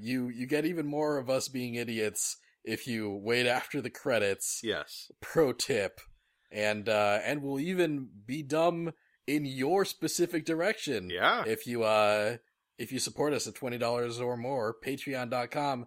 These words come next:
Speaker 1: slash beep boop group.
Speaker 2: Go
Speaker 1: But,
Speaker 2: there.
Speaker 1: but anyway, Garrett.
Speaker 2: Yeah, to circle back to Garrett's question.
Speaker 1: <laughs> Garrett,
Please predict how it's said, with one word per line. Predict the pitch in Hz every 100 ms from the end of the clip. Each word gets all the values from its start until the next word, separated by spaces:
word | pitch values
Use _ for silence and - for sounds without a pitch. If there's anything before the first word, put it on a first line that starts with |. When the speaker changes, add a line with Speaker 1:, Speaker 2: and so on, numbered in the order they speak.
| - _
Speaker 1:
slash | - 156 151 135
beep | 113 165 139
boop | 160 175 123
group. | 143 175 113 - 82
Speaker 2:
Go | 113 127
Speaker 1:
But, |
Speaker 2:
there. | 127 110 82 - -
Speaker 1:
but | 175 180
anyway, | 220 214 180
Garrett. | 143 175 233 190 131
Speaker 2:
Yeah, | 117 - - -
to | 196
circle | 262 262 208
back | 180 180 -
to | 156
Garrett's | 127 143 90 -
question. | - 127 131 - -
Speaker 1:
<laughs> | 277 226 262 262 302 220 - - _ _ 139 143 - 131
Garrett, | 180 220 214